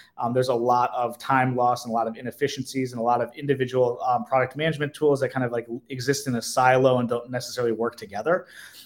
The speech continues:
So we wanted to build a platform, um, from the ground up on top of the Ethereum blockchain that actually allows, um, everyone to transact within, uh, uh,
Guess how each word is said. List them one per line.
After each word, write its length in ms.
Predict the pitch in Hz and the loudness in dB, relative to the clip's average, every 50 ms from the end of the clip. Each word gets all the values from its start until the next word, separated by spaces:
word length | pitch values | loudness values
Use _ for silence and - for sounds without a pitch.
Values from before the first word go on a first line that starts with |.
| _ - | _ -2
So 120 | - 151 | 2 4
we 60 | 156 | 6
wanted 180 | 147 151 165 170 | 6 6 6 4
to 80 | 170 | 4
build 220 | 147 147 151 143 139 | 6 6 6 4 4
a 100 | - - | 2 2
platform, 640 | - 135 127 127 127 - 139 135 131 127 127 131 131 - - _ _ _ - | 2 4 4 4 2 0 2 2 2 2 0 -2 -4 -8 -14 _ _ _ -4
um, 100 | 127 123 | -4 -2
from 160 | - 135 135 | 0 0 0
the 60 | 127 | 0
ground 360 | 110 - 143 139 139 143 135 | 0 2 4 4 4 4 4
up 180 | 135 127 127 127 | 4 4 4 2
on 120 | 123 120 | -2 -2
top 240 | 113 135 135 127 131 | 0 0 0 0 0
of 60 | 131 | -4
the 120 | 123 123 120 | -6 -6 -4
Ethereum 380 | - - 135 131 127 120 117 | -4 -2 -2 -2 0 0 -2
blockchain 500 | 117 120 120 120 117 - - 135 123 117 117 | 0 0 0 0 0 -2 -6 -6 -4 -2 -2
that 100 | 120 120 | -2 -2
actually 260 | 127 123 - 143 135 | -2 -2 -2 -2 0
allows, 560 | 127 120 120 120 120 120 120 120 113 113 - _ _ _ _ _ - | 0 0 0 0 0 0 0 -2 -4 -6 -12 _ _ _ _ _ -8
um, 120 | 143 135 | -6 -4
everyone 280 | 131 151 143 147 147 143 | -2 0 2 4 4 2
to 100 | 143 139 | 2 -2
transact 600 | 139 - 143 139 131 127 113 123 123 127 123 - | -4 0 0 0 0 0 0 0 0 0 0 -2
within, 340 | 127 117 - 131 123 120 123 - | -4 -4 -2 -2 -2 -2 -4 -2
uh, 40 | 135 | -2
uh, 520 | 127 117 120 - - 127 120 117 117 110 | 0 0 0 0 0 0 0 0 0 -2